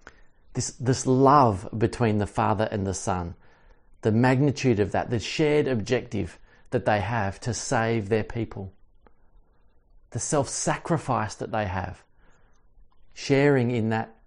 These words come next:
salvation that they've provided. That's what we're called to have between us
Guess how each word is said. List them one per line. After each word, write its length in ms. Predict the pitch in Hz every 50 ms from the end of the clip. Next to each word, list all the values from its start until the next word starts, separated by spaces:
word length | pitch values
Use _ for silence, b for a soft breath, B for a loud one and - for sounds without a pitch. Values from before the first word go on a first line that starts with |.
| _
salvation 760 | - - - 127 110 107 98 107 110 139 135 - - 110 95 95
that 120 | 110 110
they've 240 | 113 107 110 - -
provided. 560 | - 107 92 90 101 - 95 95 101 92 - - - - _ _ _ - _ - - - _ _ _ _ _ _ _ _ _ _ - _ _ _ _ _ _ _ _ _ _ - - - - - -
That's 260 | 98 - - - -
what 160 | 147 127 98
we're 140 | 143 139 127
called 320 | - - 135 131 135 110
to 60 | 123
have 280 | 113 101 120 117 110 -
between 400 | - 101 - - 127 123 117 113
us 400 | 110 104 95 - - - - -